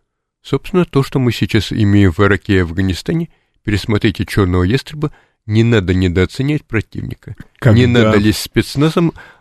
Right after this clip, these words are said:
Speaker 1: э, в те операции, для которых он не предназначен. И так далее, и так
Speaker 2: Рейнджеры,
Speaker 1: далее, да.
Speaker 2: они все практически мальчишки, за исключением офицеров.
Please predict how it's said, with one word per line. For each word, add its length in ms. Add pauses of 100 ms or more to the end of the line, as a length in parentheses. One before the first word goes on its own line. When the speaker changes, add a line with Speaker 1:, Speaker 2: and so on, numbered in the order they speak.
Speaker 1:
э, 200
в 100
те 180
операции, 480
для 180
которых 400
он 140
не 80
предназначен. 800 (120)
И 60
так 100
далее, 400
и 20
так 120
Speaker 2:
Рейнджеры, 180
Speaker 1:
далее, 220
да. 240
Speaker 2:
они 240
все 240
практически 480
мальчишки, 600
за 140
исключением 640
офицеров. 720